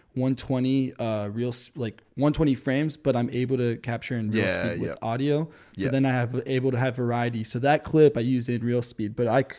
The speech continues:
Speaker 1: I think I did slow it down. Like, the night of the, uh, after the race, we went back to the apartment, and I think I showed Benny, and I was like, "Dude, fuck, look at this shit, bro. Are you fucking kidding me?"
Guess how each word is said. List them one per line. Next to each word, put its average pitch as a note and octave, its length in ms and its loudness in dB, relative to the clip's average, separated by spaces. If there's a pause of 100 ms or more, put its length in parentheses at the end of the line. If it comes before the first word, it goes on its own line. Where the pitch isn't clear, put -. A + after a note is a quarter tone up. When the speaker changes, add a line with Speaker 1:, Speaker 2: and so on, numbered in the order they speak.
(380)
Speaker 1:
I B2 100 2
think D#3+ 200 -2
I C#4+ 60 2
did B2+ 240 0
slow A#2+ 240 -2
it A2+ 120 -6
down. B2+ 240 0
Like, A2 160 -2
the A#2 100 -2
night A#2 200 2
of A#2 120 -2
the, A#2 280 -4
uh, A2 260 -2
after A#2+ 200 -6
the A2+ 120 -6
race, A#2 300 -2
we A#2 100 -4
went A2+ 200 -4
back A2+ 220 -4
to B2 120 -6
the A2 260 -2 (340)
apartment, A2+ 680 -4
and A#2 100 -8
I A2+ 40 -6
think A#2+ 180 -8
I B2+ 60 -2
showed A#2 300 -8
Benny, A2+ 440 -4 (140)
and A2 100 -10
I - 20 -8
was G#2 100 -10
like, F#2 120 -10 (140)
"Dude, E2 300 -12 (340)
fuck, B2 260 -12
look C#3+ 140 -12
at - 80 -14
this - 160 -14
shit, - 440 -12
bro. B2+ 200 -8
Are D3 80 -6
you F3+ 220 -10
fucking F3 340 -10
kidding F#3 300 -4
me?" F#3+ 200 -4